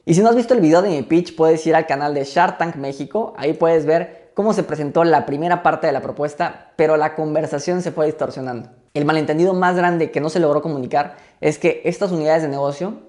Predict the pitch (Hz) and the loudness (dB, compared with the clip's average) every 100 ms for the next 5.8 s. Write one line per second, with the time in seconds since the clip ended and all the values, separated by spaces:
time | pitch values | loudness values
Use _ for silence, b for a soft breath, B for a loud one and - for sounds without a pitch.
0 | _ - 143 160 151 135 139 156 - - | _ -2 0 0 -2 -2 0 -2 -2 0
1 | 151 175 - - 135 135 139 151 190 - | 0 0 -4 -4 -4 0 0 0 -2 -4
2 | 123 147 156 180 226 - - _ b b | -2 0 0 -2 -2 -6 -12 _ b b
3 | b b 151 156 160 160 175 151 139 127 | b b 0 2 2 2 0 -2 -6 -6
4 | 127 131 127 156 156 151 147 143 143 143 | -6 -8 -2 -2 -2 -4 -2 -2 -2 -4
5 | 139 127 117 117 156 160 160 - | -2 -4 -6 -2 2 2 0 -8